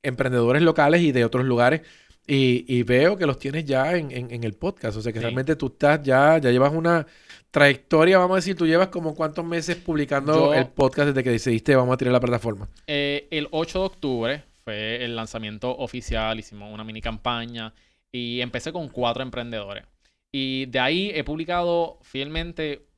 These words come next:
Speaker 2: una entrevista semanal todos los lunes a las siete de la mañana. ¿Ok? Lo, lo cool también de, de este podcast es que no tan simplemente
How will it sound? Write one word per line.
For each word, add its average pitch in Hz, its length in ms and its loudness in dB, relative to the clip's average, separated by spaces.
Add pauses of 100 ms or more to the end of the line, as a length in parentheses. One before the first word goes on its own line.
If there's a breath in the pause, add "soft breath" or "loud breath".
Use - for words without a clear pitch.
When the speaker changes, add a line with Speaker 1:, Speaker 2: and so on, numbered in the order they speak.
Speaker 2:
una 143 180 -8
entrevista 143 480 -2
semanal 135 420 -10
todos 110 160 -6
los 139 120 -4
lunes 123 280 0
a 113 80 -10
las 95 160 -12
siete 107 360 -4
de 104 120 -6
la 101 80 -8
mañana. 92 460 -16 (440)
¿Ok? 156 300 -6 (280 soft breath)
Lo, 147 180 0
lo 156 180 0
cool 170 140 -4
también 226 260 -4
de, 226 140 -2
de 202 120 -8
este 202 140 -8
podcast 196 580 -6
es 127 140 -6
que 160 360 -6 (340)
no 131 100 -8
tan 156 140 -4
simplemente 170 960 -6